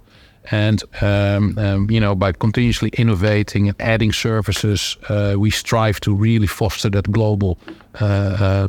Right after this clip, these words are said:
footprint as well. Nothing is more complicated than doing, you know, identification in multi countries. And,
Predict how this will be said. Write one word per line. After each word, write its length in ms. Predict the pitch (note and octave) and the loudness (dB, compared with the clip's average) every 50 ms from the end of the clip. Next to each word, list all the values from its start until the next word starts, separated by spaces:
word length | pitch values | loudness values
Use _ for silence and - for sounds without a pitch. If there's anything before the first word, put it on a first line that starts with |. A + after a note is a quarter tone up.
| - | -4
footprint 580 | - - - C#3+ C3+ - - - B2 A2 G#2 G2+ | -4 -2 -2 -2 -2 -2 0 0 2 2 2 0
as 100 | G2 - - | -2 -2 -2
well. 260 | A#2+ A2+ A2 A2 G#2+ | 0 0 0 0 2
Nothing 400 | F#2+ G2+ G#2+ B2+ A#2 - C#3+ C3 | 2 2 2 2 2 0 0 2
is 160 | A#2+ G#2 - | 2 0 0
more 160 | - A#2+ A#2 A2 | 0 -2 -2 -2
complicated 800 | - - B2+ A#2 - - A2+ - - A2+ A2 A2 G#2 G#2 F#2+ - - | -2 0 0 0 0 -2 -2 0 0 0 0 2 0 -2 -4 -2 -2
than 220 | G#2+ G#2+ G#2 G#2 | 0 2 2 2
doing, 420 | G2 A2+ A2 G#2+ A2 G#2+ G#2 G2+ G#2 | 2 2 2 2 4 4 4 4 4
you 120 | A2 G#2+ | 2 2
know, 160 | G#2 G#2 G#2+ | 2 2 2
identification 840 | G#2 A2 G#2 A2 G#2+ G2 G2+ - - - - A#2 A2+ A2+ G2+ - A2 | 2 2 2 2 0 0 -2 -4 -6 -4 -2 0 2 2 2 2 2
in 180 | G#2+ G#2+ G2+ G#2 | 2 2 4 4
multi 280 | A2+ A#2 A#2 - A#2 G#2 | 2 2 2 0 -2 -2
countries. 560 | - A2+ A2+ A2 G2+ - A2+ A2 - - - - - _ - - - - - - - | 0 0 0 0 0 0 -2 -2 -2 -4 -6 -10 -16 _ -20 -20 -20 -20 -20 -8 -4
And, 320 | A2 G#2+ G#2+ G#2 G#2 - | -2 0 2 0 0 -2